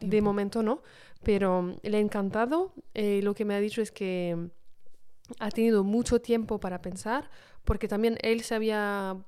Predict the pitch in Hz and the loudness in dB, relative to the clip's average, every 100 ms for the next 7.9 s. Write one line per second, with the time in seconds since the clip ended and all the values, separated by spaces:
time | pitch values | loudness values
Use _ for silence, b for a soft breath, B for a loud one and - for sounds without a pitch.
0 | - 220 - 226 208 - 214 - 240 202 | -4 -2 2 2 0 0 -4 -2 -2 -2
1 | 180 - - 208 208 214 208 202 202 208 | -4 -6 -4 0 2 2 0 -2 0 -2
2 | 202 208 196 202 285 370 - - - - | 0 -2 0 2 0 -4 -10 -18 -14 -14
3 | - - - _ - 208 214 202 214 208 | -12 -14 -18 _ -6 -4 -4 -2 -4 -2
4 | 208 202 196 226 233 208 190 202 190 185 | -2 0 0 0 0 0 0 0 0 0
5 | 196 196 214 196 190 202 196 202 196 190 | -4 -2 -2 -2 -2 -2 -2 0 0 0
6 | 185 190 208 - 202 202 190 180 185 190 | 0 2 0 0 -2 -2 -2 -2 -2 -2
7 | 196 - 208 190 185 180 175 240 330 | -2 -4 -4 -2 -4 -6 -4 -2 -2